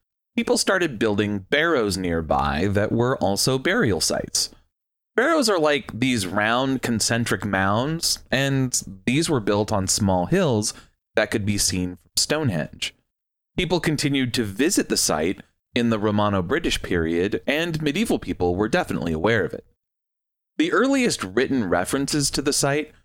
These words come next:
actually come from the fourteenth century, and a lot of medieval people like to contemplate Arthur's Merlin as the architect, which, I mean, I guess it makes sense. Why, why not?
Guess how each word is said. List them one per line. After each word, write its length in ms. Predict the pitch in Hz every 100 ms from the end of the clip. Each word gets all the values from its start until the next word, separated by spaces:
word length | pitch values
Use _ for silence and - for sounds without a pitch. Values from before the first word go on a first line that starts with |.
| _ _ _ 139
actually 360 | 170 254 190
come 220 | - 143
from 160 | 135 127
the 60 | 113
fourteenth 480 | 98 - - 87
century, 580 | - 165 147 85 65 - _ _ _ _
and 140 | 127 135
a 40 |
lot 600 | 123 110 110 120 151 -
of 120 | 110 104
medieval 460 | 101 92 139 214
people 580 | - - - 85 113 -
like 240 | 110 127 -
to 80 | 120
contemplate 800 | - 120 123 120 110 107 110 -
Arthur's 440 | 90 120 - 143 101
Merlin 580 | 95 117 113 87 90 -
as 260 | 80 82 82
the 180 | 104 156
architect, 640 | 254 - - - - -
which, 420 | 160 240 - - - - _ _ _ _ _
I 80 | 151
mean, 200 | 190 254
I 80 | 240
guess 340 | 139 254 330
it 100 | 262
makes 320 | - - - -
sense. 540 | 220 185 127 - -
Why, 200 | - 113 -
why 420 | 113 95 107 151
not? 500 | 240 311 67 -